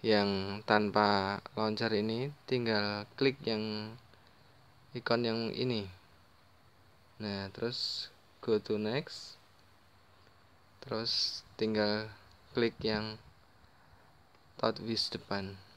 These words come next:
Maka tampilan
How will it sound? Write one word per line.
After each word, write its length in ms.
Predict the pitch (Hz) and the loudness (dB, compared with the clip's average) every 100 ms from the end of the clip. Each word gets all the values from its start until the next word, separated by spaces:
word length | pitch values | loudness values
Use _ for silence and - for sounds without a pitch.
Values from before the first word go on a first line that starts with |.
| - - - - - - - - - - - - - - - - 104 | -20 -20 -20 -20 -20 -20 -20 -20 -20 -20 -20 -20 -20 -20 -20 -10 -4
Maka 480 | 101 113 113 110 - - - - | 6 10 12 10 8 -2 -6 2
tampilan 840 | 107 107 104 101 101 101 101 104 | 4 8 10 10 8 2 -2 -6